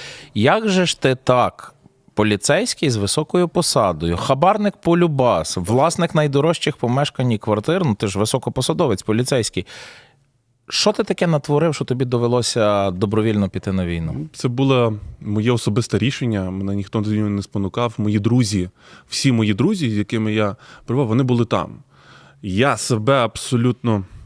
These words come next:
Speaker 2: некомфортно почував, навіть там, будучи на файній посаді,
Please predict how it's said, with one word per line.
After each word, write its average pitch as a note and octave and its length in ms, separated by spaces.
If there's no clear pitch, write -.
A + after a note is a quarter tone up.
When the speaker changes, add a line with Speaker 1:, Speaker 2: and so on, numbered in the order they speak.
Speaker 2:
некомфортно A2+ 800
почував, - 580
навіть G2 340
там, F#2 160
будучи G#2 360
на G#2 100
файній A2 380
посаді, F#2 540